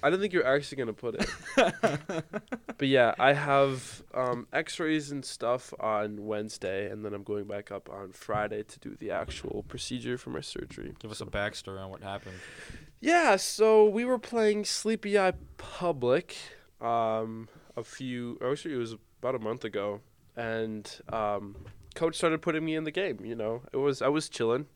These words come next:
Speaker 1: I was f-, totally good the first half. I was popping off, you know.
Speaker 2: Mm-hmm.
Speaker 1: Got some good rebounds, got some good points.
Speaker 2: Yeah.
Speaker 1: And then second half, um, he put me into the game again. It was pretty early, I think. And,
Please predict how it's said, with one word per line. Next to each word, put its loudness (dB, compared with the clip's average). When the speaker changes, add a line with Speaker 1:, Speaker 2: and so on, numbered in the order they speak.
Speaker 1:
I 2
was 2
f-, -20
totally 0
good -2
the -4
first -2
half. 2
I 2
was 2
popping 4
off, 0
you -2
know. 0
Speaker 2:
Mm-hmm. -8
Speaker 1:
Got 2
some -4
good 4
rebounds, 2
got 0
some -10
good -6
points. -2
Speaker 2:
Yeah. -8
Speaker 1:
And 2
then 4
second -2
half, 2
um, 2
he 2
put 0
me 2
into 2
the 0
game 0
again. -2
It 0
was -4
pretty 0
early, 0
I -6
think. -4
And, -2